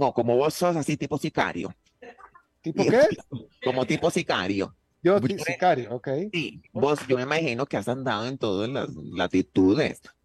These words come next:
Speaker 1: Evidentemente, estoy segura que has ido a Madrid, ¿verdad?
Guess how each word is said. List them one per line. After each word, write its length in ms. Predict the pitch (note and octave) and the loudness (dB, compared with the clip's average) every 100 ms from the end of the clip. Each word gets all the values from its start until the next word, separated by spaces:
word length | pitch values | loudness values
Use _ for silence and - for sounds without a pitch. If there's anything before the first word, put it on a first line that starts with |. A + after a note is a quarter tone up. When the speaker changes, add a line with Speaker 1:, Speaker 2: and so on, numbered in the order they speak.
| _ - _ - | _ -20 _ 0
Speaker 1:
Evidentemente, 800 | C3 C#3 C3 A#2 E3 D#3+ C#3 | 2 2 0 0 0 0 -2
estoy 160 | F3+ C#3+ | -4 -2
segura 360 | F#3 D3+ C#3+ F3 | 0 2 0 0
que 100 | D#3 | -4
has 100 | D3 | -2
ido 200 | D3+ - | -2 0
a 80 | C#3+ | 0
Madrid, 500 | A#2+ G2+ A2+ G#2+ E2 | 0 0 -2 -2 -4
¿verdad? 220 | - C#2 | -6 -8